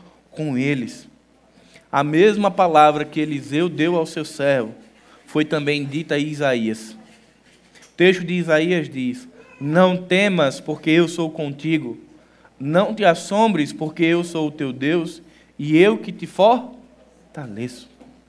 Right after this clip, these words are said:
O tempo inteiro a palavra tá dizendo ao homem: "Não temas, eu sou contigo." Abraão temeu,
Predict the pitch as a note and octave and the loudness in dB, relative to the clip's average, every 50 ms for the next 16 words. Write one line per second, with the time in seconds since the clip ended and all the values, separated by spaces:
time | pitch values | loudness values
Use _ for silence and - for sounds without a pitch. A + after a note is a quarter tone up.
0 | _ _ _ _ _ _ _ _ _ _ _ _ _ _ _ _ _ _ _ _ | _ _ _ _ _ _ _ _ _ _ _ _ _ _ _ _ _ _ _ _
1 | _ _ _ _ _ _ _ _ _ _ _ _ _ _ _ _ _ _ _ _ | _ _ _ _ _ _ _ _ _ _ _ _ _ _ _ _ _ _ _ _
2 | - C#3+ - - D#3+ F3+ F3+ F#3+ E3 D3+ - D#3+ E3 F3 D#3+ D3 C#3+ - C#3 C3 | -18 -12 -8 -8 -6 -6 -6 -8 -8 -6 -4 -2 -2 0 0 0 0 0 0 2
3 | C3 C3 C#3+ C#3 C3 A2 - - _ _ _ _ _ _ _ _ _ _ _ _ | 2 2 2 0 -2 -8 -18 -20 _ _ _ _ _ _ _ _ _ _ _ _
4 | _ _ _ _ _ _ _ _ _ _ _ _ _ _ _ _ _ _ _ - | _ _ _ _ _ _ _ _ _ _ _ _ _ _ _ _ _ _ _ -2
5 | C3+ C#3 D3 D3 B2+ A2 G#2+ A#2 C#3 D3+ D#3+ D3 C3+ B2+ A#2 B2 C#3 D#3+ D#3 C#3 | -2 -2 -2 -4 -10 -10 -10 -8 -6 -6 -2 0 0 0 0 0 -2 -2 -2 -2
6 | A#2 A2 - - - _ _ _ _ _ _ _ _ A#2+ G#2+ G#2 - - E3 F3 | -4 -6 -8 -12 -20 _ _ _ _ _ _ _ _ -12 -12 -10 -6 -4 -2 -2
7 | F#3 E3+ C3+ - - - - - - _ _ _ _ _ _ _ _ - A#2+ - | -2 -2 -4 -8 -10 -18 -20 -20 -20 _ _ _ _ _ _ _ _ -16 -14 -12
8 | - A#2+ A2+ C3 C3 C#3 - D#3+ D#3+ D#3+ C#3 A2+ G#2 - - - - - _ _ | -12 -12 -12 -10 -12 -10 -6 -4 -4 -4 -4 -6 -10 -14 -18 -20 -20 -20 _ _
9 | _ _ _ _ _ _ _ _ _ _ _ _ _ _ - B2+ C3+ C#3 D3 D3 | _ _ _ _ _ _ _ _ _ _ _ _ _ _ 2 2 2 4 4 2
10 | C#3+ D3 D3 D3+ D#3+ E3+ F3+ F#3 F3+ F3 - - - - - _ _ _ _ _ | 2 2 2 2 2 2 2 0 -2 -4 -10 -14 -20 -20 -20 _ _ _ _ _
11 | _ _ _ _ _ _ _ _ _ _ _ _ _ _ _ - C3 C3 B2+ B2 | _ _ _ _ _ _ _ _ _ _ _ _ _ _ _ -8 -6 -4 -2 0
12 | C3+ D3 D#3 D3 - - - - | 2 2 2 2 0 -4 -10 -12